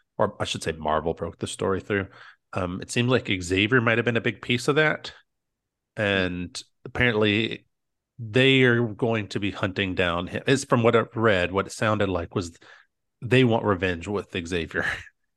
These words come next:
And Xavier also realizes that they still kind of exist.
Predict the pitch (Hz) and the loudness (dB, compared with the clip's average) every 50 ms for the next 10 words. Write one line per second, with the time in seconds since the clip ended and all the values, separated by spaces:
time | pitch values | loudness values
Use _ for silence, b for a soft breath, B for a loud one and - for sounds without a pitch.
0 | _ _ - 107 107 107 98 95 123 120 120 104 117 135 - 113 113 - - 123 | _ _ -2 -2 0 0 0 2 2 2 4 4 2 2 4 4 4 4 2 -2
1 | 107 92 104 107 104 101 101 95 87 95 92 85 - 85 - - _ _ _ 80 | -2 0 -2 -2 -2 0 -2 -2 -4 -6 -6 -6 -6 -6 -6 -8 _ _ _ -10
2 | 82 - - - - - 104 101 95 - - - - - - 92 92 90 82 92 | -10 -10 -12 -14 -6 -2 0 0 0 -2 -6 -12 -8 -6 -4 -2 -2 -2 -2 -4
3 | 87 87 85 85 85 76 - - - - - - - | -6 -8 -8 -6 -6 -4 -4 -6 -10 -12 -14 -16 -20